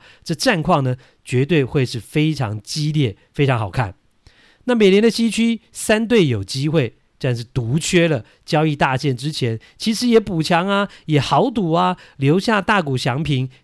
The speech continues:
并且做了很多交易的天使队。结果呢，这个时候天使队的战绩已经完全被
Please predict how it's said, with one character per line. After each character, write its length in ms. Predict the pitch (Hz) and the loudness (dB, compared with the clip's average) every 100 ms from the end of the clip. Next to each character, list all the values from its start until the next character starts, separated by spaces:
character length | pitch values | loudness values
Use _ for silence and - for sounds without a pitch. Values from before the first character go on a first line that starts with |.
| - | -4
并 160 | 165 | -2
且 180 | - 107 | -2 -6
做 180 | - 170 | -2 0
了 80 | 131 | 0
很 160 | 120 | -2
多 200 | 107 139 | -2 -2
交 260 | 143 143 139 | 0 0 0
易 140 | 139 | -2
的 140 | 110 90 | -4 -8
天 340 | - - 165 | -4 0 0
使 160 | - 101 | -2 -6
队。 260 | 113 95 _ _ _ | -8 -8 _ _ _
结 140 | - 139 | -4 -2
果 100 | 131 | 0
呢， 160 | 117 110 _ _ - | -2 -6 _ _ -6
这 100 | 151 | -2
个 80 | |
时 140 | 127 117 | -2 0
候 220 | 131 107 _ _ | -2 -4 _ _
天 200 | - 147 | -2 -2
使 140 | 151 117 | 0 -2
队 100 | 135 | -2
的 80 | |
战 240 | 123 139 123 | 0 -2 -2
绩 140 | 117 | -4
已 180 | 117 107 | -6 -6
经 240 | 107 127 | -4 -4
完 320 | 123 110 120 190 | -2 -2 -2 -2
全 300 | - 123 117 | -2 -2 -2
被 320 | - 135 | -2 -2